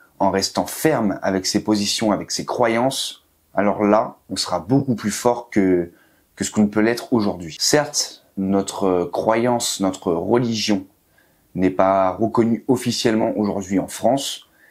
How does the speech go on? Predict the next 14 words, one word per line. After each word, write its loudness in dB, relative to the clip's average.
Sachez -2
que 0
dans 2
d'autres 0
pays, 2
la 2
Satrou -2
est -6
bel 0
et 4
bien 0
reconnue 4
comme 0
religion. 0